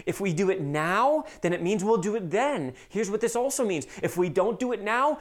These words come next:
we will not do it then. Believers should rejoice even now in suffering so that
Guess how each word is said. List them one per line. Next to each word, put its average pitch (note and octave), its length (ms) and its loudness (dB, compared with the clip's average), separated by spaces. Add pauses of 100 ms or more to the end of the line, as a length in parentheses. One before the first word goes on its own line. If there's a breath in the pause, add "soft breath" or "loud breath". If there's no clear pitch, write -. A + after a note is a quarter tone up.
we G3+ 140 2
will C4+ 160 4
not A#3 400 0
do G#3 160 2
it D#3+ 140 0
then. A2 480 -4 (3000 loud breath)
Believers C3+ 800 -2 (480)
should D3+ 240 -6
rejoice C#3 600 -2
even D3+ 220 -2
now D3 240 2
in B2+ 80 -2
suffering C3+ 540 -2
so C#3+ 160 -4
that B2+ 240 0